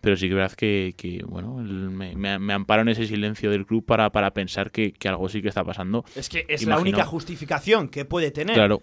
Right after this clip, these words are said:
Speaker 2: porque como luego no ocurra nada, que insisto, parece ser que este verano sí, está ya todo encaminado para que ocurra,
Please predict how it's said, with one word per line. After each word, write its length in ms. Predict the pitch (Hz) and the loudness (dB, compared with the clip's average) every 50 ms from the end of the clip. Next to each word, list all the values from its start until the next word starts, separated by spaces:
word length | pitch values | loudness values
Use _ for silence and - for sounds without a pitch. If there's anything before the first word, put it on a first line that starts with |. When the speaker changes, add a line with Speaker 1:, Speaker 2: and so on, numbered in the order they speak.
| _ _ _ | _ _ _
Speaker 2:
porque 260 | - 139 131 - - | -8 -8 -8 -8 -12
como 260 | - 117 113 107 101 | -14 -14 -14 -12 -10
luego 340 | 104 117 139 160 147 165 165 | -2 4 4 6 6 6 4
no 220 | 165 160 160 170 170 | 4 2 2 2 2
ocurra 420 | 160 160 160 160 151 151 151 143 | 2 0 -2 -2 -2 0 -2 -2
nada, 380 | 143 151 156 165 185 208 202 - _ _ _ | 0 0 2 2 2 0 0 -4 _ _ _
que 80 | - 104 | -18 -16
insisto, 460 | 107 - - 156 151 - - 101 - - _ _ | -14 -8 -6 -6 -6 -6 -8 -12 -12 -16 _ _
parece 320 | - 110 113 127 123 139 - | -6 -4 -4 -4 -6 -6 -6
ser 180 | - 131 - | -8 -8 -6
que 120 | - 143 147 | -4 -4 -4
este 180 | 147 147 - 127 | -2 -2 -2 -2
verano 400 | 127 131 143 151 151 127 - - _ | 0 0 0 0 0 -4 -10 -14 _
sí, 500 | - - - - 160 170 185 190 - _ _ _ - - - _ _ | -12 -8 -6 -2 0 0 0 0 -4 _ _ _ -20 -20 -20 _ _
está 200 | - - 143 135 | -8 -4 -2 -2
ya 160 | 139 139 135 | -2 -2 0
todo 340 | - 156 156 151 147 - - _ 95 85 87 - | 2 4 4 4 4 2 -2 _ -20 -20 -10 -6
encaminado 680 | 147 160 160 160 156 143 147 143 143 156 165 175 165 | -6 -6 -2 0 0 0 0 0 0 2 2 2 4
para 220 | 156 165 156 160 156 | 4 4 4 4 2
que 240 | 160 156 156 160 - | 2 2 2 2 0
ocurra, 520 | 151 156 143 143 170 175 180 196 208 214 | 0 -2 -2 0 2 4 6 4 4 4